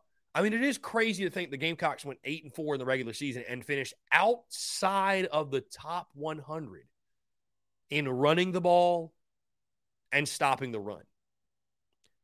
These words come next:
I mean, those are two statistics that it goes without saying have to improve. I, I just, bottom line, they have to improve. They have to improve. Um, and which is more likely to take a big step forward? I, I don't know.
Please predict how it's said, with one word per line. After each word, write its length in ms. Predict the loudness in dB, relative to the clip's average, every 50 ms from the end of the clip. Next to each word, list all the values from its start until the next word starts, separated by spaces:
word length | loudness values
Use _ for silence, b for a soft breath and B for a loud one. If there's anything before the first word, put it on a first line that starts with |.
| _ _ _ _
I 60 | -4
mean, 100 | 0 4
those 220 | 6 8 8 8 6
are 60 | 2
two 220 | 2 2 0 0
statistics 600 | 0 -2 -2 4 6 6 6 6 0 -4 -4 -2
that 100 | -2 -2
it 80 | 0 2
goes 220 | 2 2 2 2
without 220 | 0 -2 -2 -2 -2
saying 240 | -2 -2 -2 -2 -2
have 220 | -2 -4 -4 -4
to 60 | -8 -14
improve. 300 | -16 -16 -20 -20 -20 _ _ _ _ -8
I, 120 | -8 -4 -2
I 60 | -4
just, 280 | -2 -2 -4 -6 -6 -10 _ _ _ _
bottom 360 | 6 8 8 8 8 4 0
line, 140 | -6 -14 -18 _ _ _ _
they 120 | 0 8
have 200 | 10 10 10 10
to 60 | 6 -2
improve. 300 | -2 -2 -4 -4 -4 -8 _ _ _ _ _ _ _ _ _ _ _ _ _ _ _ _ _ _ _ _ _ _ _ _ _ _ -20 b b b b b b b b b b b b b
They 140 | 2 4 8
have 180 | 10 10 10 10
to 120 | 6 0 -2
improve. 320 | -2 -4 -8 -12 -12 -14 _ _ _ _ _ -2
Um, 600 | 0 0 2 2 0 0 -2 -4 -6 -8 -12 -14 _ _ _ _ _ _ _ _ _ _ _ _ _ _ _ _ _ _ _ _ _ _ _ _ _ _ _ _ _ _ _ _ _ _ _ -20 -20 -20 _ _ _ _ _ _ _ _ _ _ _ _ _ _ _ _ _ _ _ _ _ _ _ _ _ _ _ _ _ _ _ _ _ _ _ _ _ _ _ _ _ _
and 180 | 0 0 2 4
which 200 | 2 2 2 0
is 120 | -4 -4
more 260 | -2 0 2 2 2
likely 380 | 4 6 8 8 8 6 2 -2
to 60 | 0
take 160 | 0 0 0
a 60 | 0
big 200 | 2 2 0 0
step 360 | 0 -4 2 2 2 2 2 -4
forward? 400 | -2 2 6 8 8 8 8 8
I, 140 | 6 4 4
I 140 | 2 2 2
don't 160 | 2 2 0
know. 220 | 0 0 -2 -2